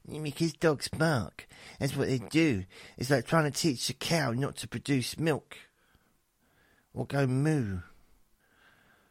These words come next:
I don't know what cows have got to do anything. Why, why would you bring a cow up?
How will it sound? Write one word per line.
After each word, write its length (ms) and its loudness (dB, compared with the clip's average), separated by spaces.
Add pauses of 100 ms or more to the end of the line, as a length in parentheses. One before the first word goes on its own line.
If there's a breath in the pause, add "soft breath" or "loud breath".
(2750 soft breath)
I 180 -8
don't 140 -8
know 240 -2
what 160 -12 (160)
cows 400 -6
have 100 -8
got 200 -14
to 100 -12
do 280 -8
anything. 460 -6
Why, 180 -2
why 200 -2
would 140 -6
you 60 -10
bring 200 -4
a 60 -6
cow 480 -6
up? 260 -14